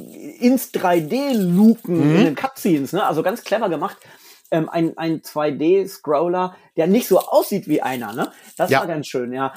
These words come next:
Speaker 1: Aber sackschwer, oder? Also ich muss ernsthaft gestehen, ähm, ich hab's gar nicht so, ich hab's lange gespielt, aber gar nicht so weit spielen können,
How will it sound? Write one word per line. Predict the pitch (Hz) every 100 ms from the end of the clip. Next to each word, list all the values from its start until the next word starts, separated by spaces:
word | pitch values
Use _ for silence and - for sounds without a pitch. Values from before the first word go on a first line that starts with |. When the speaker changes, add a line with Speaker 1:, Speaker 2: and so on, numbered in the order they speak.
| -
Speaker 1:
Aber | - 143 143
sackschwer, | 123 196 - - 156 123 117
oder? | 196 415 - _ _
Also | 175 156
ich | 151
muss | 156 147
ernsthaft | 160 156
gestehen, | 135 156 151 143 - 87 - -
ähm, | 147 143 135 135 - _ 156
ich | -
hab's | - - - - -
gar | 127 170
nicht | 180 -
so, | 139 175 190 190 -
ich | 139
hab's | - -
lange | 127 262 247
gespielt, | 233 - 247 285
aber | - 165
gar | 143
nicht | 165
so | - 143
weit | 131 190 -
spielen | - 156 139
können, | 139 143